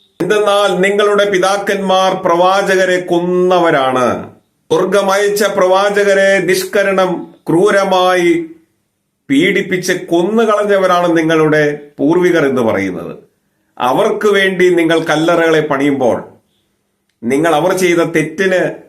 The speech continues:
സാക്ഷ്യവും അംഗീകാരവും കൊടുക്കുകയാണെന്ന്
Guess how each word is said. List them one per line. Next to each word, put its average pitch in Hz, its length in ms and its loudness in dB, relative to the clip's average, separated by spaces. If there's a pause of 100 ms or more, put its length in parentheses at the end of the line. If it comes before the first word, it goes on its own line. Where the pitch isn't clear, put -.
(180)
സാക്ഷ്യവും 156 1000 -4
അംഗീകാരവും 180 760 0
കൊടുക്കുകയാണെന്ന് 139 960 0